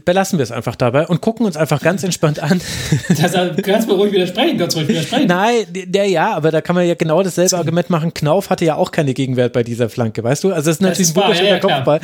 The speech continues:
Speaker 1: aber
Speaker 2: Ja.
Speaker 1: er darf ja
Speaker 2: Ja,
Speaker 1: nie
Speaker 2: hast du
Speaker 1: einen Kopfball
Speaker 2: vollkommen recht.
Speaker 1: machen. Also
Speaker 2: Hast du
Speaker 1: deswegen,
Speaker 2: vollkommen recht, ja.
Speaker 1: ja.
Speaker 2: Mhm.
Speaker 1: Gut, aber wir gucken uns einfach an, wie es weiter, äh, verläuft für die S G E. Es gibt ja dann doch noch das, äh, kleine Fünkchen Hoffnung,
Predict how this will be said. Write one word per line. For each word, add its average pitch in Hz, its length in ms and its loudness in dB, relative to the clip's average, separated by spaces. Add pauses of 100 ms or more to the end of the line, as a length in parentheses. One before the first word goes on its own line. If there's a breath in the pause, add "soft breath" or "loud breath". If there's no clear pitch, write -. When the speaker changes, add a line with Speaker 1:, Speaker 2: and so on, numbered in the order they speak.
(120)
Speaker 1:
aber 156 80 -2
Speaker 2:
Ja. 160 80 4
Speaker 1:
er 180 80 4
darf 185 260 0
ja 202 140 2
Speaker 2:
Ja, 156 60 2
Speaker 1:
nie 160 120 -2
Speaker 2:
hast 202 180 0
du 196 40 0
Speaker 1:
einen - 60 -2
Kopfball - 120 2 (120)
Speaker 2:
vollkommen 240 80 2
recht. 135 120 -2
Speaker 1:
machen. 170 120 -10
Also 143 200 2
Speaker 2:
Hast - 340 -6
du 160 60 0
Speaker 1:
deswegen, - 180 2
Speaker 2:
vollkommen 185 240 2
recht, 196 200 0
ja. 135 200 0
Speaker 1:
ja. 117 140 -4 (260 loud breath)
Speaker 2:
Mhm. 156 200 0 (920 loud breath)
Speaker 1:
Gut, 151 220 2
aber 175 240 2
wir 180 120 0
gucken 247 260 0
uns 185 80 -2
einfach 165 260 0
an, 175 200 0
wie 160 40 0
es 151 140 -2
weiter, 156 340 2
äh, 156 60 -6
verläuft 139 400 0
für 147 120 0
die 131 240 -2
S 143 200 -4
G 143 100 -2
E. 165 300 0
Es 170 160 -2
gibt 233 180 -2
ja 214 80 2
dann 175 160 0
doch 196 160 0
noch 180 160 0
das, - 220 -4
äh, 160 120 -6
kleine 170 560 0 (240)
Fünkchen 190 440 0
Hoffnung, 175 360 0